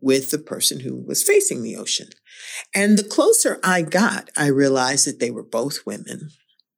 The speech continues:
And the closer I got, I saw that there, that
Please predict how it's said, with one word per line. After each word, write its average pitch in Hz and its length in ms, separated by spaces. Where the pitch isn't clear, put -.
And 180 220
the 170 40
closer 196 520
I 147 160
got, 147 380
I 139 160
saw 143 540
that 156 220
there, 156 240
that 160 240